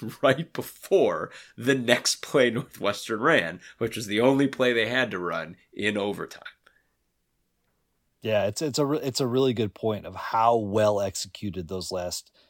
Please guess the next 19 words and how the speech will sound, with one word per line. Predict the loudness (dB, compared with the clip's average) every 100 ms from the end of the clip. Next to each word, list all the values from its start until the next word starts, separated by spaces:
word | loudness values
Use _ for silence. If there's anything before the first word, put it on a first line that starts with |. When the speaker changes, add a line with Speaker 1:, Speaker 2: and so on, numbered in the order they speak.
| _ _ _
Speaker 2:
three | -14 -10 -8
drives | -4 -4 -4 -8
were. | -10 -8
And | -10 -10
I, | -6 -2
like, | -2 -4 -12 _ _ _ _ -2
Northwestern, | 0 2 2 2 -4 -2
like, | -2 -2 _ -2
Northwestern | 0 2 4 4 2 -2
in |
twenty | -2 -2 -2 -4
twenty | -2 -2 -2
didn't | -2 -2
even | -2 -2
have | -4 -4
to | -10 -14 _ _ _ _
do | 0 2
this, | 0 -4 -8 -8
really. | -12 -14 -20